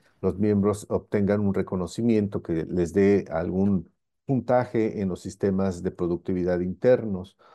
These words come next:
o en el S N I o en cualquier otro medio que utilicen para conseguir mayor productividad. Entonces, cada participación que se tenga dentro de la comunidad, pues, que tenga un reconocimiento para que ellos vayan acumulando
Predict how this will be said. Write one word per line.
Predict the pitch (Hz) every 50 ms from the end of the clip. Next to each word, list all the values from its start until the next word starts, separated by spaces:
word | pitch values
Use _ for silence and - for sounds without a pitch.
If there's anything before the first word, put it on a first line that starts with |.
| - _ _ _
o | - 104 107 104 110 110 -
en | 95 87 90
el | 87 87 90 90
S | 92 95 95 - 101 101
N | 101 101 107 113
I | 123 127 127 131 135 - - 90
o | 101 98
en | 98
cualquier | 95 - 101 101 101 - 165 151
otro | 143 135 - - 107 101 98 98 -
medio | 95 98 104 104 101 101 98 98
que | - 95
utilicen | 87 - 98 92 98 101 98 - 110 98
para | - - 87 82 82 80 - _ _ _ _ _ _
conseguir | - 101 98 - 107 92 85 90 98 101 98 - -
mayor | 98 98 90 92 87 85 -
productividad. | - 95 90 92 90 - - 117 113 127 147 175 180 175 - _ _ _ _ _ _
Entonces, | _ - 190 175 185 160 - - - - -
cada | - 123 117 120 120 120 117 113 -
participación | 110 101 98 - 95 - 107 - - 98 92 - 107 104 95
que | - 104
se | - - 90
tenga | - - 101 98 98 98 101 104 107 - - -
dentro | - 98 90 87 85 - 95
de | 87 90
la | 90 87 -
comunidad, | - 107 110 113 117 120 127 127 127
pues, | - 104 95 - - _ _ _ _ _ _ _
que | - 117 101
tenga | 110 - - 113 98 107
un | 104 101 95
reconocimiento | 113 101 - 123 131 131 127 - - 170 175 156 131 120 117 117 - 131 -
para | 117 98 90 87
que | - -
ellos | 95 92 95 92 85
vayan | 95 95 95 95 92
acumulando | 92 90 - - 92 90 92 92 92 92 90 90 90 90 95 101 104